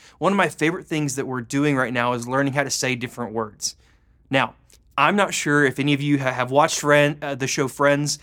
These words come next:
or even, uh, are fans of the show, but there's an episode of the show where Joey, one of the main characters, is trying to learn French. And his friend Phoebe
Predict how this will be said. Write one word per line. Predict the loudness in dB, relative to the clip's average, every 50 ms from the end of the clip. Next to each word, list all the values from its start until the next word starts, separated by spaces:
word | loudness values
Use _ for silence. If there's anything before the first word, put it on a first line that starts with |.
| -16 -20 _ _
or | -4 -2 0 0 0 -2
even, | -4 -4 -4 -2 -4 -4 -6 -8 -8 -4
uh, | -2 -2 -2 -2
are | -4 -6 -8
fans | -4 -2 2 2 2 2 2
of | 0 0
the | 0 0
show, | 0 2 0 0 0 0 -2 -4 -8 _ _ _ _
but | _ 0 4
there's | 4 4 4 4
an | -2 -2
episode | -2 -2 -2 -2 -2 0 2 4 4 4
of | 2 0
the | 0
show | -2 2 4 4 4 4 4
where | 2 0 0 -2
Joey, | -2 -2 -2 4 4 6 6 6 4 2
one | 2 2 2 2
of | 2
the | 0
main | -2 -2 -4 -4
characters, | -2 2 2 2 2 2 0 -2 -2 -2 -2 -2 -6 -10 -14 -20 -10 -6
is | -2 -2 -2
trying | -2 -2 -2 0 0 2 0 0 -2
to | -4 -4
learn | -2 0 0 0 -2 -4
French. | -8 -4 -2 -2 -2 -2 -4 -8 -10 -10 -10 -14 _ -20 _ _
And | -6 -2 0
his | 0 0 -2
friend | 0 2 2 2 2 2
Phoebe | -2 -4 -2 0 0 2 2 0 0 0 -2 -2